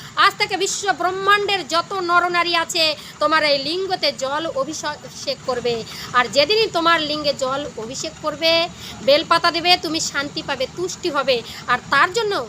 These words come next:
তুমি এই বিশ্ব ব্রহ্মাণ্ডের যত নরনারী আছে সবাইকে ফল প্রদান করে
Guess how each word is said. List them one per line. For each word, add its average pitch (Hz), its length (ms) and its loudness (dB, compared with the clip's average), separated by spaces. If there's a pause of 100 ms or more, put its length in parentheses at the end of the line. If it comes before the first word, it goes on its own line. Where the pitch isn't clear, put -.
(100)
তুমি 254 220 0
এই 240 80 -2
বিশ্ব 320 340 -4
ব্রহ্মাণ্ডের 294 640 0
যত 262 200 -4
নরনারী 262 520 -2
আছে 247 300 -4 (260)
সবাইকে 254 640 2 (360)
ফল 302 340 4
প্রদান 285 480 -2
করে 226 160 -6